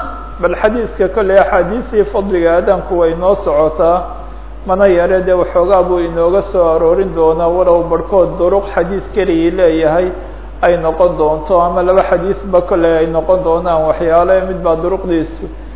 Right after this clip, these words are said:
ay badnaan doontaa iyo asaan-, riwaayaadkiisu. <coughs> Ee, xadiidkan hore markaan eegno, Rasuulka Ilaahay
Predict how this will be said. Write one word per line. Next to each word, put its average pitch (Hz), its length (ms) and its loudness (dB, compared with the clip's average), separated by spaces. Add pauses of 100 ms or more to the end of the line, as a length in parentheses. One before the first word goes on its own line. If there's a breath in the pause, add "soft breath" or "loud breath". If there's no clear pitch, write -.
(280 loud breath)
ay 175 200 2
badnaan 170 380 -2
doontaa 156 400 0
iyo 170 200 2
asaan-, 160 340 -2 (140)
riwaayaadkiisu. 165 800 2 (280)
<coughs> - 280 0 (1800 loud breath)
Ee, 185 160 4
xadiidkan 247 480 -2
hore 190 200 2
markaan 196 440 -2
eegno, 165 800 0
Rasuulka 220 420 -6
Ilaahay 185 280 2